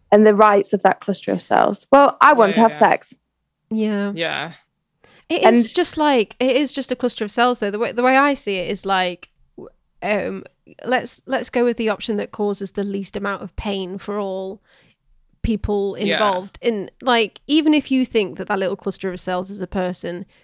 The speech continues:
Speaker 3: you're not causing it any pain by killing it. I'm sorry, you're not. But you are
Speaker 2: And
Speaker 3: causing pain to the, to the woman that you're forcing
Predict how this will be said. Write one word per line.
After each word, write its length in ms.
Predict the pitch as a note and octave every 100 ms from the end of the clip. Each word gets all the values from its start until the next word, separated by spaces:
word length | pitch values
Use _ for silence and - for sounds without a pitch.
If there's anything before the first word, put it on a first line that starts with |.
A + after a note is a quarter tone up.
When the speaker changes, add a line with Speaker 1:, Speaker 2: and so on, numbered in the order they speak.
| -
Speaker 3:
you're 160 | A3
not 200 | A#3 G#3+
causing 440 | - G#3+ G#3+ G3 F#3
it 120 | F3+
any 200 | F#3 F3+
pain 480 | - F#3+ F3 F3+ F3
by 140 | F#3
killing 360 | F3+ - F#3 F#3
it. 140 | E3+ -
I'm 140 | F#3
sorry, 420 | F#3+ F#3 F3 E3+ E3+
you're 140 | F#3
not. 320 | F3+ E3+ D#3 _ _ - _
But 80 | A3
you 180 | G#3+ A3
are 220 | A#3 B3+ C4
Speaker 2:
And 60 |
Speaker 3:
causing 340 | A3+ G3+ G3+ G#3
pain 460 | A3 G3 F3+ G3 F#3+
to 100 | G3
the, 380 | F#3+ F3+ F3 -
to 80 |
the 140 | G#3 F#3+
woman 320 | G3 F3+ E3+
that 160 | E3 E3
you're 220 | F3+ F3
forcing 760 | - - F#3+ F3 - F3 F3+